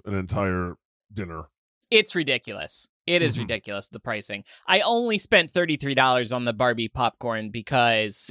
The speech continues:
Speaker 2: it, I feel like it's a collector's item. I just thought it was so clever, too. To, <laughs> and I was
Speaker 1: No, that's a
Speaker 2: loving
Speaker 1: lifelong you know.
Speaker 2: Ye-, yeah, th-, it'll be worth, like, a hundred bucks in ten years or something like that.
Speaker 1: Yeah, I, although I will say that I,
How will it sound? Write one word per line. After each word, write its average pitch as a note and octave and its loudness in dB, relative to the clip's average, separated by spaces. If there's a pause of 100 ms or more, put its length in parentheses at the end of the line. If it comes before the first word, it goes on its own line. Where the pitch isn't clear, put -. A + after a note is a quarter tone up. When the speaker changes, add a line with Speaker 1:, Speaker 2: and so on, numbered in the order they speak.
Speaker 2:
it, C3+ 4 (200)
I D3 6
feel D#3+ 4
like C3+ 4
it's B2+ 0
a C3+ -4
collector's A2+ -4
item. B2 0 (180)
I C3 6
just C3 -2
thought C#3+ 4
it C3 4
was A2+ -4
so A2 -4
clever, G2 -6
too. G2 -6 (400)
To, - 2
<laughs> - 0
and - -4 (280)
I B3+ 2
was F#4 2
Speaker 1:
No, A#3+ 4
that's A#3 8
a G3+ 6
Speaker 2:
loving D#3+ 6
Speaker 1:
lifelong G#2+ 2 (260)
you G#2+ -6
know. E2 -6
Speaker 2:
Ye-, A#4+ -8
yeah, E3+ 4
th-, A3 2
it'll E4+ 0
be E4+ -2
worth, C4+ 4
like, G3+ 2
a D3+ 4
hundred D3 0
bucks A2 -2
in B2 -10
ten G#2+ -8
years F2+ -10
or A#2 -12
something - -14
like - -16
that. - -20 (120)
Speaker 1:
Yeah, C3+ 0
I, E3 4
although G3 4
I F3+ 6
will F#3 6
say D3 6
that B2 6
I, B2+ 6